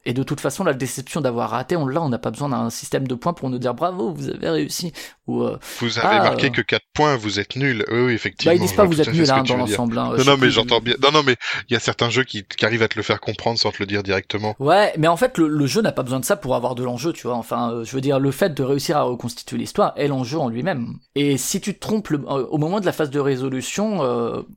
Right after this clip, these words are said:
Speaker 1: je reviendrai dessus, mais quand tu vois que, en fait, t'as fait une erreur, t'as déjà le seum. T'as pas besoin de te dire que t'as perdu un point pour ça.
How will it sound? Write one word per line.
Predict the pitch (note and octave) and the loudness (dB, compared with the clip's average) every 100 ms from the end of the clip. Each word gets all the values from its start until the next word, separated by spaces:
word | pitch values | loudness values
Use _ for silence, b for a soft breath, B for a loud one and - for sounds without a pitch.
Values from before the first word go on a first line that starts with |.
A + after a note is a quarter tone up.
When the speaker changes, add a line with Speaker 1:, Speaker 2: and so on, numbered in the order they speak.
| - | -16
Speaker 1:
je | - | -10
reviendrai | B2+ B2 B2 C3 | -4 -2 0 -2
dessus, | D3 - G3+ | -4 -4 -2
mais | D3+ B2 A#2 b | 0 -2 -4 b
quand | D3+ D#3 | -2 -2
tu | - C#3+ | -2 -2
vois | C#3 F3 F#3 | 2 2 2
que, | - | 0
en | C#3+ B2+ | 0 0
fait, | C#3 | -2
t'as | - A#2+ | -2 -4
fait | C#3 | -2
une | C3 | 0
erreur, | C3 F3+ - | 4 4 2
t'as | - | -2
déjà | A#2+ | -2
le | A#2+ | -2
seum. | - G#3 A#2+ | -2 -4 -2
T'as | C3+ | -2
pas | D3+ | -2
besoin | C3+ G3+ | 0 0
de | F3+ | -2
te | B2 | -4
dire | A#2+ A#2+ | -6 -6
que | C3 | -4
t'as | C3 | -6
perdu | - A#2+ A#2 | -2 -2 -2
un | A#2 | -4
point | - | -6
pour | A#2+ A#2 | -12 -10
ça. | - D#3 | -8 -8